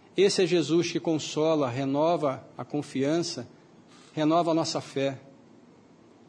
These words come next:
Essa doutrina abençoada, que nos permite muitas vezes chorar sim,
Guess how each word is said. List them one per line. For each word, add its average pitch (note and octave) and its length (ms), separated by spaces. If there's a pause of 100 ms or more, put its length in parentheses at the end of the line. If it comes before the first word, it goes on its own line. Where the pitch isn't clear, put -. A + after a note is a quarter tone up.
(800)
Essa E3+ 320
doutrina D3+ 500
abençoada, B2+ 760 (520)
que D#3 100
nos E3 180
permite E3+ 640
muitas F3 340
vezes D3+ 360
chorar D#3+ 520
sim, D3 420